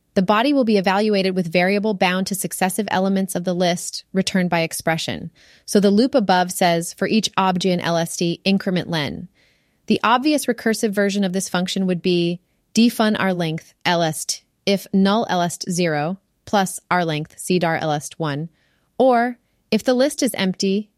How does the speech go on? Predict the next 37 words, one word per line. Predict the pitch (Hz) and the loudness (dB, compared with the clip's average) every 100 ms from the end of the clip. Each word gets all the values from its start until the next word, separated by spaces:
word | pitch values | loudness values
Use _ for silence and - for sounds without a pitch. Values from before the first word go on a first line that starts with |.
| - | -4
its | 196 | -4
length | 190 185 - | -2 -2 -2
is | 170 | -4
zero. | 160 160 147 151 - _ _ _ | -2 -2 -2 -4 -8 _ _ _
Otherwise, | 226 240 226 214 214 | 2 4 4 2 2
it | 208 | 0
is | 202 | 0
the | 208 | 0
length | 190 202 214 | 0 -2 -2
of | |
the | 196 | -4
C | 190 208 | -2 0
D | 185 175 | 0 0
R | 175 180 | 0 -2
plus | - 160 - | -4 -4 -4
one. | 147 120 151 - _ _ _ _ _ | -6 -6 -10 -16 _ _ _ _ _
This | 247 294 | 0 2
version | 277 277 285 | 2 2 2
of | 277 | 2
R | 254 | 2
length | 240 226 214 | 2 0 -2
is | 190 | -6
cleaner, | - 226 202 165 190 _ _ _ | -2 0 0 0 -6 _ _ _
but | - 180 | 0 2
because | 208 226 | 2 2
it's | 214 - | 0 0
not | 214 - | 0 0
tail | - 214 | -2 0
recursive, | 196 185 175 180 160 165 190 _ _ _ - | 0 -2 -2 -2 -2 -2 -4 _ _ _ -6
section | 202 185 180 | -4 -2 -4
thirteen | 170 175 - 170 160 | -2 -4 -4 -6 -4
two, | - 196 156 175 _ _ - | -2 0 0 -4 _ _ 0
it | 208 | 2
won't | 220 220 | 2 0
be | - 214 | 0 0
as | 190 | 0
efficient. | 180 180 - 143 | -2 -2 -2 -4